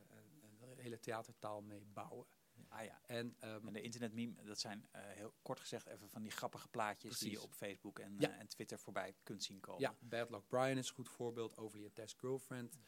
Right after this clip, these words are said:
Speaker 2: Ja.
Speaker 1: Eh, dat zijn, eh, b-, dat zijn vrij oudere memes al, maar je hebt allerlei nieuwere. Het zijn gewoon grappige plaatjes met teksten erboven en eronder
Speaker 2: Ja.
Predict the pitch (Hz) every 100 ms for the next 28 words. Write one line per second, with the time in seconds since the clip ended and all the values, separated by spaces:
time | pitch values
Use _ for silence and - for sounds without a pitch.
0 | - 107 - 117 113 110 110 - 131 -
1 | 123 113 113 - 123 120 131 - - 120
2 | - 113 - 110 104 104 - - 120 127
3 | 123 123 123 127 123 120 113 110 113 107
4 | - 104 110 107 104 117 131 127 123 -
5 | - - 131 123 127 110 131 - - -
6 | 117 117 - 104 - 143 - - 120 113
7 | 113 107 107 - 113 107 107